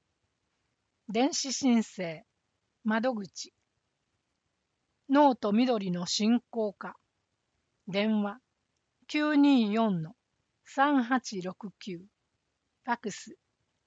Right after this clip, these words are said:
九二四の零二一六。シニアのためのスマホ教室。日時、場所の順に読みます。一月七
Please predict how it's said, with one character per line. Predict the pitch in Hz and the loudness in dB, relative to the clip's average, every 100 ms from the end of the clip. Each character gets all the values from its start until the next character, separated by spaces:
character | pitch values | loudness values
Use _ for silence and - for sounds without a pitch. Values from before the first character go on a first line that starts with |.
| _ _ | _ _
九 | - 277 277 | -6 -2 2
二 | 277 302 269 226 | 4 6 4 4
四 | 214 196 165 | 2 0 -2
の | 156 _ _ _ _ _ _ - | -8 _ _ _ _ _ _ -6
零 | 220 247 240 | 0 2 4
二 | 247 254 202 196 | 6 4 2 -4
一 | - 190 - 247 | -10 -10 -8 -6
六。 | 214 - - _ _ _ _ _ _ _ _ _ _ _ _ _ _ _ _ _ | -6 -8 -20 _ _ _ _ _ _ _ _ _ _ _ _ _ _ _ _ _
シ | - - 320 | -10 -2 2
ニ | 311 277 | 4 4
ア | 220 | 4
の | 190 | 0
た | - 196 | 0 0
め | 196 190 | 2 0
の | 180 233 _ | -4 -10 _
ス | - 202 | -8 0
マ | 214 254 | 2 2
ホ | 262 | 0
教 | 226 226 190 | -2 -4 -4
室。 | 180 - - 170 _ _ _ _ _ _ _ _ _ _ _ _ - | -6 -10 -16 -20 _ _ _ _ _ _ _ _ _ _ _ _ -2
日 | 247 247 214 | 0 0 -2
時、 | 170 160 - - | -8 -12 -16 -8
場 | 214 | -4
所 | 226 285 262 | -2 2 2
の | 247 254 - | 2 -2 -10
順 | 190 240 240 | -4 2 4
に | 240 226 | 4 2
読 | 220 | 0
み | 214 | 0
ま | 202 185 | -2 -6
す。 | - _ _ _ _ _ _ _ _ _ _ - | -14 _ _ _ _ _ _ _ _ _ _ -10
一 | 214 311 | -6 -2
月 | 285 285 277 | -2 -2 2
七 | 240 247 254 | 2 4 2